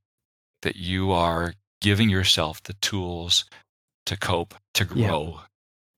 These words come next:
Speaker 1: to become a better person, to weather those things and
Speaker 2: Yeah.
Speaker 1: come out on the other side with a better, more positive outlook than you had before going into it.
Speaker 2: I think this fits right into our self-improvement conversation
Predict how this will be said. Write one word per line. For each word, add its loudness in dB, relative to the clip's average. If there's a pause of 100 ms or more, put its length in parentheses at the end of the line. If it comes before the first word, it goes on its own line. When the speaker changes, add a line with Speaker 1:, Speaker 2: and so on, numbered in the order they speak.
(260)
Speaker 1:
to 2
become 4
a 4
better 0
person, -2
to -6
weather 0
those 2
things -4
and -4
Speaker 2:
Yeah. 4
Speaker 1:
come 2
out 2
on 2
the 0
other 2
side 2
with -10
a -8 (140)
better, 2 (380)
more -2
positive 0
outlook -4
than -6
you -6
had 0
before -6
going -12
into -10
it. -10 (120)
Speaker 2:
I 2
think 2
this 4
fits 2
right 6
into 6
our 2 (240)
self-improvement 4
conversation 2